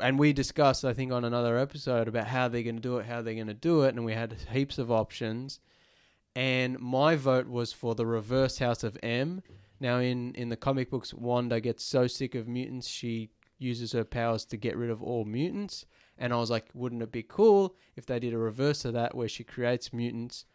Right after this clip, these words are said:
maybe inadvertently by trying to create her children?" And, but since they've done this show, it's, that doesn't really seem they're gonna be possible. Um, they did introduce the fake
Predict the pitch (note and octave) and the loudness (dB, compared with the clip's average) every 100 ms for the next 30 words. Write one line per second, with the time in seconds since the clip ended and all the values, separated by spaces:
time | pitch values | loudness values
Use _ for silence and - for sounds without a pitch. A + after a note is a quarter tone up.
0 | _ _ C3 A#2+ A#2+ A#2+ A#2 A#2+ A#2 G#2+ | _ _ -2 0 2 0 -2 -2 -4 0
1 | A#2 - A#2 A#2 A2 A2+ G#2+ - A#2 A2+ | 0 0 -2 -4 -2 -4 -4 -2 -4 -4
2 | A2+ - A2+ A2 A2 - F3 E3+ E3 D#3+ | -8 -6 -4 -2 -4 0 2 2 2 0
3 | D#3 _ _ _ _ _ C3 C3 B2+ C3+ | -2 _ _ _ _ _ -4 -2 0 -2
4 | - D#3 C#3 C#3+ A#2+ C3+ B2+ B2+ - - | 0 -2 0 -2 0 0 0 0 0 4
5 | C#3 C3 A#2+ - - B2+ B2 A#2 A2+ A#2 | 8 8 4 -4 -4 -2 0 0 -2 -4
6 | G#2+ - A2+ A2 G#2+ A2 G#2 - - C3+ | -4 -6 -6 -6 -6 -6 -8 -8 -4 -4
7 | D3 D3 D3 _ _ _ _ _ _ - | -2 -4 -6 _ _ _ _ _ _ -2
8 | C3 C3+ C3 C3+ - C3 C3+ B2+ D3+ D3 | 2 2 2 -2 -4 0 0 2 2 2
9 | C#3+ D3+ - C3 A#2 B2 C3+ C3+ C3 - | -2 -4 -4 -6 -6 -2 0 0 -2 -8
10 | - _ _ _ C#3 - - D3 D3 D3+ | -14 _ _ _ -6 -4 2 4 4 0
11 | - - | -10 -20